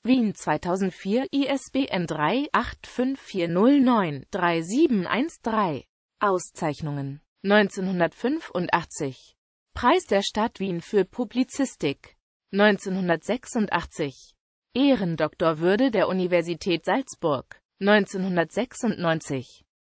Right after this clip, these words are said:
Großes silbernes Ehrenzeichen für Verdienste um die Republik Österreich.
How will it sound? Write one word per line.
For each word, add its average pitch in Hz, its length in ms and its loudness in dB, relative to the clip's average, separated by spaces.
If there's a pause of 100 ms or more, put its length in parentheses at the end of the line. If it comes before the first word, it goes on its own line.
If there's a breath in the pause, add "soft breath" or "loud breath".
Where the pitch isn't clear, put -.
(140)
Großes 190 440 -2
silbernes 165 520 0
Ehrenzeichen 202 840 -2
für 202 220 -2
Verdienste 196 680 -2
um 190 160 0
die 175 120 0
Republik 175 680 -2
Österreich. 147 880 -2